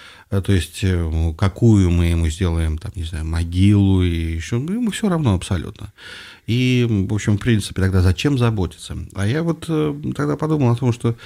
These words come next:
ведь в данном случае действительно мы заботимся ведь больше о себе, нежели, э, я все время думал о том, что вот, э,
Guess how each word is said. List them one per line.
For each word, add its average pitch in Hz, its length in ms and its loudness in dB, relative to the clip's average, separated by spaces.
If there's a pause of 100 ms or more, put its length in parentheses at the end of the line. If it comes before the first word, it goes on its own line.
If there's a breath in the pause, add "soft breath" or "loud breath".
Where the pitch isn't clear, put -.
(420 loud breath)
ведь 113 240 -2
в 113 60 0
данном 127 240 2
случае 117 300 -2
действительно 113 440 -2
мы 107 60 4
заботимся 107 680 2
ведь 101 240 0
больше 107 300 2
о 92 40 2
себе, 85 380 0
нежели, 76 580 -6 (500 loud breath)
э, 90 440 2 (240)
я 87 260 2
все 101 180 -2
время 104 280 4
думал 101 680 2
о 95 80 -2
том, 120 180 0
что 98 320 -2
вот, 104 280 -2
э, 82 200 -2